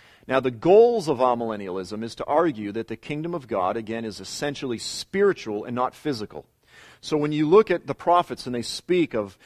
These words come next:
all of these very real, tangible, uh, realities under the headship of Messiah, those things are all to be interpreted allegorically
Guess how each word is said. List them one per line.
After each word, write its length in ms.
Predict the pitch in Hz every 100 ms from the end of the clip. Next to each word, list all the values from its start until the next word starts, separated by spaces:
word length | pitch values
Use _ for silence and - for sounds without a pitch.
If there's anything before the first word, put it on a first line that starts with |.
| - -
all 220 | - 151
of 100 | 180
these 200 | 151 139
very 340 | 104 147 156 127
real, 480 | 117 139 160 160 151
tangible, 840 | - 151 160 147 143 139 139 135 - _ _ -
uh, 280 | 113 110 92
realities 840 | 117 131 143 180 156 107 104 104 -
under 340 | 151 165 170
the 80 | 147
headship 440 | 143 147 - 147
of 160 | 127 110
Messiah, 640 | 120 - 160 156 110 95
those 260 | 120 180 170
things 240 | 196 156
are 60 | 143
all 180 | 147 151
to 120 | 151
be 100 | 143
interpreted 580 | 123 - 131 117 110 -
allegorically 920 | 104 101 104 147 160 156 143 143 127